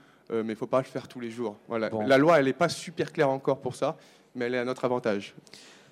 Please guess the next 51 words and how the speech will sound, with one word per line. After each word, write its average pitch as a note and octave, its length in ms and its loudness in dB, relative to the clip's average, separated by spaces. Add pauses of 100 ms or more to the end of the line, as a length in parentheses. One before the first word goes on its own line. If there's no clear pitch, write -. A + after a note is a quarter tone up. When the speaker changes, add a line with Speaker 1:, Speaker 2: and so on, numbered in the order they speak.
Speaker 2:
C'est - 200 0
gratuit C#3 240 2
pour D3+ 140 4
l'utilisateur ? C#3+ 640 2 (100)
Speaker 1:
C'est - 180 -6
gratuit D3+ 240 -2
pour - 160 -2
Speaker 2:
C'est D#3+ 60 2
Speaker 1:
l'utilisateur. C3+ 280 4
Speaker 2:
payant B2+ 140 2
pour B2 60 -2
qui ? C#3 180 -4 (560)
Speaker 1:
C'est G3 240 -4
payant F#3+ 340 4
pour D#3+ 180 2
les C#3+ 140 8
annonceurs, E3 580 2 (400)
en, B2+ 280 -4
les B2 180 0
clients. C3+ 460 -6
On B2 140 -4
va C3 120 2
prendre E3 260 -2
un, A#2+ 460 -4 (160)
une B2+ 100 -8
commission G3 640 -2 (140)
dessus. B2 360 -6 (520)
Euh, G#2+ 340 0
par A#2 160 0
exemple, A#2 400 -2
si D3 180 -10
je B2+ 120 -10
veux C3 80 0
quelqu'un C3+ 260 -6
qui C#3 120 -10
me - 40 -16
fasse C3 200 -4
la B2 80 0
vaisselle, B2+ 500 0
euh, G2+ 160 -4 (180)
je - 80 -16
reprends B2 220 -10
toujours C#3+ 180 -2
cet C#3 160 -6
exemple, C#3 380 0 (560)
euh, A2+ 260 2
je A2+ 60 -10
lui C3 100 0
donne C#3+ 200 6
dix D3 160 4
euros. C#3+ 280 8